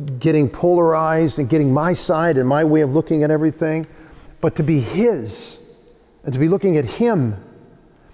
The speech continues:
and to be obeying him and getting to the point where, like, Saint Francis used to kneel before the crucifix and he'd say, "God, who are you and who am I? Tell me what pleases you." That's it.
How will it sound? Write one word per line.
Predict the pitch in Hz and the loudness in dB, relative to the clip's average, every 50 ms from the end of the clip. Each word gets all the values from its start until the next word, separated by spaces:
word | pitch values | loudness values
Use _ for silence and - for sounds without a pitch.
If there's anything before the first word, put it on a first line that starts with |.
| - _ _ | -20 _ _
and | - 151 123 | -4 -2 -2
to | - | 0
be | 147 156 | 0 2
obeying | 170 156 127 139 165 160 156 147 | 0 2 2 2 2 2 2 2
him | 127 101 110 202 247 254 190 131 123 - - - - - - - | 0 0 0 2 2 2 2 0 -2 -6 -12 -18 -20 -20 -6 -2
and | 170 147 117 | -2 -2 0
getting | 135 208 247 262 | 0 2 2 2
to | 233 | 2
the | 220 175 | 2 0
point | - - 208 214 220 - | 0 -2 -2 -2 0 0
where, | 180 185 | 2 2
like, | 190 170 - | 2 0 0
Saint | - - 220 220 - | 0 0 0 0 0
Francis | - 208 208 220 - 208 185 - | 0 0 0 0 -2 -4 -4 -2
used | 190 165 - | -4 -2 -2
to | - 165 | 0 2
kneel | 143 160 185 214 214 | 2 4 4 4 2
before | 202 185 - 202 196 180 | 0 0 0 2 2 2
the | 175 | 0
crucifix | - - 202 202 - - 156 - 156 139 131 - - | 0 0 -2 -2 0 -2 -2 0 -2 -2 -2 -2 -2
and | 151 151 | -2 -2
he'd | 147 - | -2 -2
say, | - - 160 151 139 - - - - - - - - - - | -2 0 0 0 0 -2 -6 -14 -20 -20 -20 -20 -20 -18 -12
"God, | - 208 196 185 156 | -10 -8 -6 -6 -4
who | - 208 226 226 233 | -4 -4 -4 -4 -4
are | 208 202 | -4 -2
you | 190 185 208 202 185 | 0 0 2 2 2
and | 170 147 | 0 0
who | 131 170 190 180 | -2 -2 -2 -2
am | 165 160 | -2 -4
I? | 160 151 139 120 104 92 - - - - - _ _ _ _ _ _ _ _ _ _ _ _ _ _ _ _ _ _ _ _ _ _ | -4 -6 -6 -8 -10 -10 -14 -18 -20 -20 -20 _ _ _ _ _ _ _ _ _ _ _ _ _ _ _ _ _ _ _ _ _ _
Tell | - - 175 | -8 -4 -2
me | 180 190 202 | 0 2 2
what | 190 175 160 - | 2 0 0 -2
pleases | - 165 165 160 127 127 117 107 | 0 2 2 2 2 -2 -6 -8
you." | 117 110 101 101 - - - - _ _ _ _ _ _ _ _ _ _ _ _ _ _ _ _ _ _ _ _ _ _ _ - | -8 -10 -10 -12 -14 -16 -20 -20 _ _ _ _ _ _ _ _ _ _ _ _ _ _ _ _ _ _ _ _ _ _ _ -6
That's | 190 185 - | -6 -4 -4
it. | - 247 254 220 | -4 -4 -4 -4